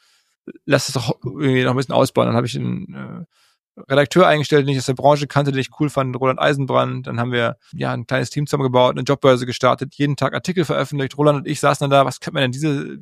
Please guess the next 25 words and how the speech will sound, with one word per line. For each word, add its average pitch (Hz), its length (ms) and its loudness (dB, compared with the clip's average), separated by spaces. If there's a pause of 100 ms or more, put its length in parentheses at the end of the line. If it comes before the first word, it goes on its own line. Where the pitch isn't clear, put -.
heute 143 240 -6
mal 135 100 0
schreiben 156 380 2
über 139 140 -2
die 139 80 0
Branche? 143 360 2
Was 131 120 -2
ist - 80 -14
denn 139 80 -6
heute 147 120 -6
spannend 156 280 0
gewesen 143 280 -2
im 139 100 -6
Online-Bereich?“ 135 600 -2 (600)
Ja, 170 180 4
und 131 100 0
so 139 140 2
hat 151 80 2
sich - 80 -14
das 156 140 -4
dann 147 100 -4
Schritt - 220 -8
für 151 100 -8
Schritt - 320 -6 (300)
entwickelt, 156 680 2